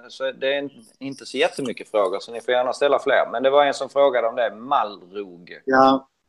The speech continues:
Speaker 2: Ja, jättefin häst. Man har lite tråkigt läge den här gången, men det var inte så många hästar med, va, tror jag, i loppet, så.
Speaker 1: Han har åttonde spår och det är, ja, det är bara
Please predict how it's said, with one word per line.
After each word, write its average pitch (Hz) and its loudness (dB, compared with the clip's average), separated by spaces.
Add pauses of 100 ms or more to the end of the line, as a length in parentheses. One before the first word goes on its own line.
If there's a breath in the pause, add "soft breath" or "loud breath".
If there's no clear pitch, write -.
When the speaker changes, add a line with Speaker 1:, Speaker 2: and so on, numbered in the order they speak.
(420)
Speaker 2:
Ja, 151 4
jättefin 170 6
häst. 156 4
Man 156 2
har 160 2
lite 165 -6
tråkigt 160 -4
läge 143 -2
den 135 -10
här 135 -2
gången, 131 -6
men 135 -6
det 139 -10
var 147 2
inte 147 -4
så 143 -8
många 139 -2
hästar 123 0
med, 117 0
va, - -2 (140)
tror 113 -4
jag, - 2 (640)
i - 6
loppet, 113 4
så. 104 8 (500)
Speaker 1:
Han 120 -4
har 127 0
åttonde 131 0
spår 117 6 (220)
och 120 2
det 123 4
är, 120 2
ja, 131 6
det 139 4
är 139 4
bara 143 4